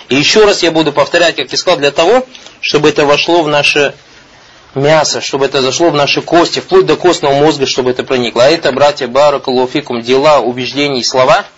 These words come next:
не просто в соответствии с Кораном и Сунной,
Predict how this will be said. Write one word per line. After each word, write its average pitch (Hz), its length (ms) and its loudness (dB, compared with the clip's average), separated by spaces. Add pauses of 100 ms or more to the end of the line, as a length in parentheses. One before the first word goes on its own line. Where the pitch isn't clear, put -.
(760)
не 143 140 -2
просто 170 500 0
в - 40 -6
соответствии 139 600 -2
с - 80 -6
Кораном 127 440 0
и - 20 -6
Сунной, 113 440 -4